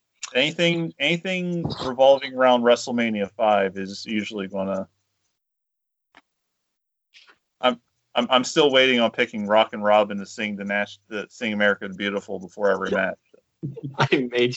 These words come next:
Speaker 2: sure to include her on our <laughs> draft selection list I sent it, not selection, but, like, draft suggestion list I sent everybody. <laughs>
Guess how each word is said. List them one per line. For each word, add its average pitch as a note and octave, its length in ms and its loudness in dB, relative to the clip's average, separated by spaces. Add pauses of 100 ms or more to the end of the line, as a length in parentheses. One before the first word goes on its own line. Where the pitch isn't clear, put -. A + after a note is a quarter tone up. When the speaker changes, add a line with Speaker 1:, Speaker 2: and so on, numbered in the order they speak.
(140)
Speaker 2:
sure A#2 160 4
to A2+ 160 -6
include G2+ 440 -4
her F#2+ 180 -4
on G2 180 0
our - 200 -2 (380)
<laughs> - 420 -6
draft A2+ 460 4
selection G#2+ 540 -2
list G2 360 0
I F#2+ 120 2
sent G#2+ 280 -8
it, - 140 -4
not B2+ 300 2
selection, G2 340 -4
but, F#2 160 -2
like, F#2 160 -4
draft G2+ 260 0
suggestion F#2+ 680 -6
list F2+ 260 -4
I G2 60 0
sent F2 340 -6
everybody. - 640 -4 (680)
<laughs> - 440 -10